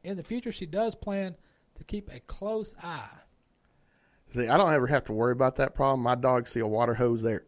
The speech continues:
Speaker 2: phew, other
Speaker 1: She,
Speaker 2: way.
Speaker 1: well, well, she gonna keep a close eye on Baloo right here. But, uh, no, that's, that's, uh, Kara right here, North Texas. Kara,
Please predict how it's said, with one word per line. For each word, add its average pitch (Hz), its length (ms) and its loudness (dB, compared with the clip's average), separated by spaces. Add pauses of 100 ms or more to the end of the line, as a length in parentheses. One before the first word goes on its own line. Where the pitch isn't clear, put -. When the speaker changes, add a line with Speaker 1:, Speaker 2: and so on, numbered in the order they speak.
Speaker 2:
phew, - 200 -2 (880)
other 117 140 0
Speaker 1:
She, 110 60 -2
Speaker 2:
way. 101 280 -4 (220)
Speaker 1:
well, 147 160 -12 (160)
well, 151 100 -10
she 294 120 -8
gonna 311 120 -6
keep 285 180 -6
a - 40 -8
close 233 320 -2
eye 185 160 -2
on 147 300 -6
Baloo 139 400 -6 (180)
right 135 220 -12
here. 117 160 -14 (640)
But, 135 220 -12
uh, 127 140 -12
no, 185 100 -2
that's, 254 200 0
that's, 226 240 -10 (720)
uh, 143 260 -12 (140)
Kara 233 300 -2
right 208 180 -4
here, 202 300 -8
North 254 300 0
Texas. 220 300 -6
Kara, 233 360 -6